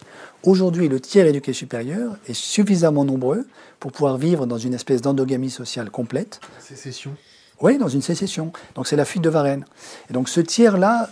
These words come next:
Speaker 1: ne parle plus aux deux autres tiers de la population française, ne sait plus ce que vivent les deux autres tiers,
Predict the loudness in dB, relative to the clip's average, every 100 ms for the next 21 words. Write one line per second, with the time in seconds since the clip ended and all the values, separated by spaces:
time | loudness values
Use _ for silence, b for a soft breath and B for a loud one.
0 | -4 -2 4 6 6 2 0 2 2 0
1 | 0 -4 -4 -2 -4 -10 -12 -12 -14 -14
2 | -14 -14 -16 -20 B B B B -4 2
3 | 2 2 4 4 4 0 _ -12 -4 0
4 | 2 2 0 -4 -6 -8 -12 -8 -4 -4